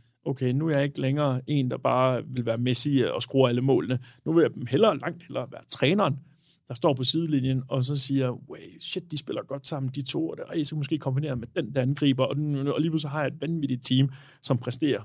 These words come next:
og som også har gjort, at vi har vundet de der ting, som Danmarks bedste, øh, cocktailbar i People's Choice-kategorien." Altså, og, og det er sådan noget, du ved, hvor jeg sådan, "Jamen ja, jeg kan have mange minuser i løbet af ugen, hvor jeg ikke er sammen med mine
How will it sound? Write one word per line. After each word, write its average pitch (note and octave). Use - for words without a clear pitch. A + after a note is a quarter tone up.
og -
som A2+
også B2
har B2
gjort, C3
at A2
vi A2+
har G#2
vundet D#3
de B2+
der -
ting, B2
som A#2
Danmarks A#2+
bedste, B2+
øh, G#2+
cocktailbar B2
i A2+
People's C3
Choice-kategorien." B2
Altså, B2+
og, -
og A#2
det G3+
er G#3+
sådan D#3+
noget, C#3+
du C#3
ved, C3+
hvor D3
jeg A#2+
sådan, B2
"Jamen C3
ja, D#3
jeg C3
kan D#3+
have A2+
mange F3+
minuser E3
i -
løbet C#3+
af A#2
ugen, D#3
hvor C#3+
jeg C3+
ikke C#3+
er -
sammen C#3
med A#2
mine A#2+